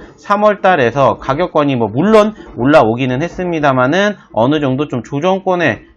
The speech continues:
좀 상당히 오랜 시간 갇혀 있는 모습이 연출이 되었었습니다. 뭐, 일단은 그 과정에서 조금 부각된 이슈들이 무엇이 있는지를 살펴보게 되면은,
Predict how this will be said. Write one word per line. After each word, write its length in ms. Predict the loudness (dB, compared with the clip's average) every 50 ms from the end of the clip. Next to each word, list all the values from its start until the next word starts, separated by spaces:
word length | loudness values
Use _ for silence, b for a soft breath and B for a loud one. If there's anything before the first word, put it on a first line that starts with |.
| _
좀 120 | -8 -6 -6
상당히 420 | -4 -4 -4 -2 -2 -2 -2 -2
오랜 380 | -4 -4 -2 -2 0 0 -2 -2
시간 460 | -4 -6 -4 -2 0 0 0 0 -4 b b b b _
갇혀 400 | -6 -6 -6 -6 -6 -6 -6 -4
있는 260 | -4 -2 -4 -4 -4 -4
모습이 600 | -6 -6 -8 -8 -8 -4 -4 -4 -4 -4 -8 _ _ _ _ -8
연출이 760 | -6 -4 -4 -4 -6 -8 -10 -10 -6 -4 -4 -4 -4 -6 -8 _ _ _ _ -10
되었었습니다. 920 | -4 -2 0 0 -2 -4 -8 -14 -12 -10 -8 -8 -4 2 2 2 2 B B B B B B B B B
뭐, 280 | 0 4 4 6 6 4
일단은 520 | 4 6 6 6 6 6 4 4 2 0
그 180 | -2 -4 -6 -2
과정에서 560 | 2 2 4 4 2 0 0 0 -2 -2 -2
조금 320 | 0 0 0 0 0 -4 -6
부각된 460 | -6 -2 -2 -2 0 0 -2 -2 -2
이슈들이 480 | -4 -4 -6 -8 -6 -4 -4 -4 -4
무엇이 340 | -4 -2 -2 -2 -2 -4 -6
있는지를 380 | -6 -4 -4 -4 -4 -4 -4 -4
살펴보게 500 | -4 -4 -4 -4 -4 -4 -2 -2 -2 -2
되면은, 680 | -2 -2 -2 -2 -2 -2 0 0 0 0 0 -2 -4